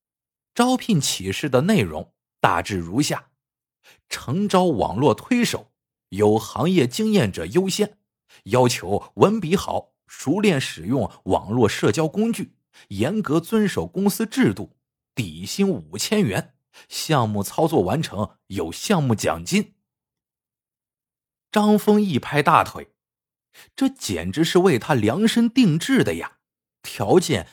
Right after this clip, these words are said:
他都符合，而且之前他也就在一家水军性质的公司干过，不过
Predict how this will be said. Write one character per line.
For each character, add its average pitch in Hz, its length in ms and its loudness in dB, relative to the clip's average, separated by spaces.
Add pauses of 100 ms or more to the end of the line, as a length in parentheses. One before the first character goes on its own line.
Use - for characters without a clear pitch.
(120)
他 - 140 -6
都 277 260 2
符 95 240 -6
合， - 400 -2 (480)
而 180 240 6
且 107 260 -2
之 214 200 -6
前 - 360 -6 (220)
他 - 180 -6
也 160 160 2
就 170 200 2
在 151 140 2
一 147 140 -2
家 135 240 0 (140)
水 85 380 -4
军 208 200 2
性 208 320 2
质 120 120 -2
的 95 100 0
公 208 180 0
司 220 200 -2
干 113 340 0
过， - 260 -8 (600)
不 104 180 0
过 92 320 0